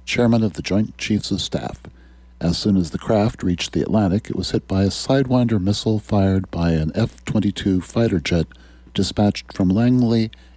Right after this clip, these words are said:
Air Force Base in Virginia. The debris field stretched some seven miles, most of it in shallow waters off the coast of South Carolina, where we can recover the parts and possibly assess what it was doing.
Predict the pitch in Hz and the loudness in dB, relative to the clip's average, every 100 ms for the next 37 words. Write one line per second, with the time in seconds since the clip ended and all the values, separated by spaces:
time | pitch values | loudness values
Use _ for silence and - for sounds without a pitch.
0 | - 101 101 - 92 90 - 87 - 92 | -2 -2 -2 0 0 0 0 0 0 -2
1 | 90 87 - 80 73 69 - - - - | 0 -2 -2 -2 -2 -6 -12 -20 -20 -20
2 | - - - 90 82 90 87 78 - 98 | -20 -20 -6 -4 -2 0 0 0 -2 0
3 | 82 117 - 92 85 - - - - 85 | 2 0 -2 -2 -4 -6 -18 -10 -2 0
4 | 80 - - 101 82 82 85 95 76 98 | 0 -2 -2 -2 0 0 2 2 2 0
5 | 139 - - - - - 135 139 - 107 | -2 -6 -20 -20 -16 -2 0 0 0 -2
6 | - 92 90 - 127 127 107 92 90 87 | -2 -2 -2 0 2 2 2 0 -2 0
7 | 90 90 - 92 - - - 98 - - | 0 -2 -2 -4 -4 -6 -2 -2 -2 -6
8 | - 120 120 - - 87 85 85 82 82 | -2 0 0 -2 -2 0 2 0 0 -2
9 | - - - - - - - 156 143 135 | -6 -20 -20 -20 -20 -20 -4 0 2 2
10 | - 117 107 - 95 104 92 - 127 131 | 2 0 0 -2 0 0 0 0 0 0
11 | - - - - - - 131 139 135 - | -4 -10 -12 -20 -20 -8 0 2 2 0
12 | 110 - - 101 95 - 107 92 - - | -2 -2 -2 0 -2 -2 0 0 -6 -6
13 | 101 82 90 85 - 78 69 71 | -2 0 0 -2 -2 -2 -4 -10